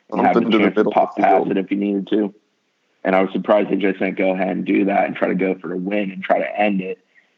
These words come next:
Speaker 1: because it was a pretty sweltering evening. You know, the game started at five P M, played till a little after nine P M. I think it ended at nine oh six, so it was a four-hour and one-minute game. So, you know, guys were getting fatigued. It was, it was hot as hell out there last night.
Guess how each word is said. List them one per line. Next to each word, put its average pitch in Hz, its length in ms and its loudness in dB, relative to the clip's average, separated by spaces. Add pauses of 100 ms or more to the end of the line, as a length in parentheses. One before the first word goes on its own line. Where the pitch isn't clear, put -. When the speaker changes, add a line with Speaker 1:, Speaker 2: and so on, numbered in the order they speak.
Speaker 1:
because 107 240 4
it 107 80 6
was 127 240 4
a 101 40 0
pretty 104 360 -2
sweltering 98 480 0
evening. 98 720 0
You 92 140 -2
know, 95 100 0
the 107 60 -2
game 101 200 2
started 90 300 0
at - 80 -8
five - 260 2
P 95 120 -2
M, 92 220 0
played 87 320 -2
till 101 240 -2
a - 40 -6
little 98 340 2
after 92 400 -4 (120)
nine 95 320 0
P - 140 -4
M. 92 120 -4
I 92 80 -4
think 92 120 -6
it - 120 -4
ended 98 200 -2
at 95 160 -4
nine 98 220 0
oh 101 120 0 (100)
six, 98 240 0
so 95 100 2
it 87 40 -2
was 80 120 -6
a 95 80 -2
four-hour 98 400 2
and 101 80 -4
one-minute 98 380 -6
game. 104 340 -4 (600)
So, 104 180 4
you 107 120 4
know, 101 320 4 (360)
guys 123 220 2
were - 60 0
getting - 220 -2
fatigued. 95 480 -2
It 95 80 2
was, 95 220 0
it - 80 0
was 120 140 4
hot 98 180 0
as 95 120 -4
hell 95 220 2
out - 140 -6
there 90 120 -8
last 95 320 -4
night. 95 300 -6